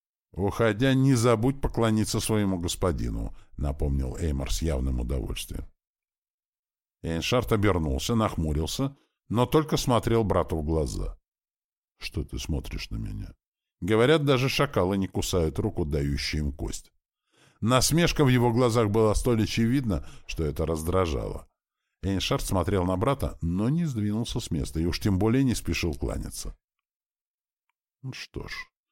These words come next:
значит, урок послушания мы отложим на потом», — проговорил тихо Эймор. «А теперь убирайся и не забудь забрать свои железяки. И учти, если они поцарапали мне пол,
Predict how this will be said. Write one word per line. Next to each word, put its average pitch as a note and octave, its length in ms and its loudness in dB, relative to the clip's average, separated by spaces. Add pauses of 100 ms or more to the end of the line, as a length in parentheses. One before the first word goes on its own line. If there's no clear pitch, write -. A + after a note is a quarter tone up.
(380)
значит, G#2+ 580 -2
урок G2 280 0
послушания D#3+ 640 -2
мы F#2+ 120 0
отложим G#2 440 -2
на G2+ 80 -4
потом», — - 460 -6 (200)
проговорил C2 560 -4
тихо C2 300 -8
Эймор. A1+ 380 -8 (540)
«А - 80 -10
теперь F#2 360 0
убирайся A2 640 2 (280)
и D#3 140 6
не D3 140 6
забудь B2+ 400 4
забрать A2+ 320 4
свои A2+ 280 4
железяки. F2+ 640 0
И G#2 100 2
учти, A2 580 0 (360)
если - 280 -6
они E2+ 240 0
поцарапали E2+ 640 0
мне F2+ 200 0
пол, C#3+ 320 0